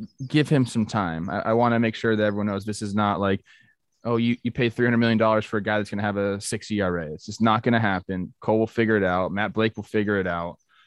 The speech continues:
Um, but, you know, you have to be concerned. Obviously, like, if you put all your chips into your ace, like, like Gerrit Cole is for the Yankees, uh, you don't wanna see him come out and start the,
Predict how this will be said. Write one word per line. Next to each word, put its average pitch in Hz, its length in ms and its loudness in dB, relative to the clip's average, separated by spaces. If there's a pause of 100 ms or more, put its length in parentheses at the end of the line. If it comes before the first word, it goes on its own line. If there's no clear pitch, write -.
(220)
Um, 90 600 -4 (720)
but, 151 180 4
you 190 80 4
know, 123 140 4
you 131 100 4
have 143 160 2
to - 80 -4
be 139 80 2
concerned. 110 640 -2
Obviously, 107 480 0
like, 95 220 -4
if 92 140 -10
you 104 500 0 (560)
put - 120 -10 (140)
all 131 240 2
your 131 140 0
chips - 340 -2
into 113 220 -4
your 110 160 2
ace, 107 340 -2
like, 95 160 -6 (160)
like 101 220 -2
Gerrit 101 300 0
Cole 113 280 2
is 110 200 2
for 107 120 -4
the 101 80 -2
Yankees, 107 600 -2 (500)
uh, 101 160 2
you 110 100 0
don't 110 240 2
wanna 110 200 2
see 110 160 -2
him 101 80 0
come 104 200 0
out 101 160 2
and 92 100 -6
start 104 280 0
the, 90 180 -6